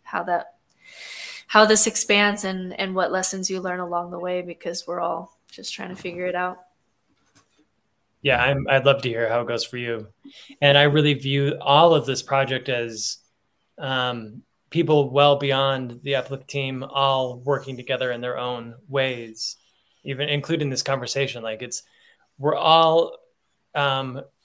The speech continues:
Speaker 2: w-, helping emerge something that is emerging. And <laughs> like, we don't know what it's gonna look like or where it's gonna go. Um, but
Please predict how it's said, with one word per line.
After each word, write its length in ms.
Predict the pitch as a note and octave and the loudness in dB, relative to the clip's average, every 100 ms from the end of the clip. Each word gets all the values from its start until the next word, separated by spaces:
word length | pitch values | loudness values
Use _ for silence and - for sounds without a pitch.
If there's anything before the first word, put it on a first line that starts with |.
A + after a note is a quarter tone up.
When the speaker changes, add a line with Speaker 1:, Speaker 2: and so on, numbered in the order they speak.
| _ _ _ | _ _ _
Speaker 2:
w-, 200 | C#3+ C#3 - - | -12 -12 -14 -12
helping 420 | - E3 F3+ D#3+ | 0 2 2 0
emerge 640 | C#3 C3+ C#3 C#3+ C#3 - | 0 -2 0 0 -2 -6
something 380 | - D3+ C3+ C3+ | -6 -4 -4 -6
that 240 | C3 B2 - - - - - | -6 -8 -10 -20 -20 -18 -8
is 160 | D3+ C#3 | -6 -4
emerging. 600 | C3 C3+ B2 G#2+ G#2+ - | -4 -6 -6 -12 -16 -8
And 440 | C#3 C3+ B2 D3+ - | -4 -4 -8 -8 -2
<laughs> 140 | G#3+ | -2
like, 280 | C#3+ D#3 D3 D3+ | 0 -2 -4 -2
we 120 | E3+ | 2
don't 140 | F#3 | 2
know 100 | E3 | 2
what 160 | E3 E3 | 4 2
it's 100 | D#3 | 2
gonna 200 | D#3 C#3 | -2 0
look 200 | C#3+ C3+ | -2 -4
like 280 | A2+ - - - | -12 -12 -16 -8
or 100 | C#3+ | -4
where 180 | C#3+ D3 | -2 -2
it's 160 | D3 | -4
gonna 180 | C#3+ C#3 | -8 -10
go. 400 | C3 B2+ D3+ D#3 _ _ _ _ | -6 -4 -4 -8 _ _ _ _
Um, 460 | C3+ C3 B2 B2 A#2+ | -6 -6 -6 -10 -6
but 260 | C3+ C3 | -4 -4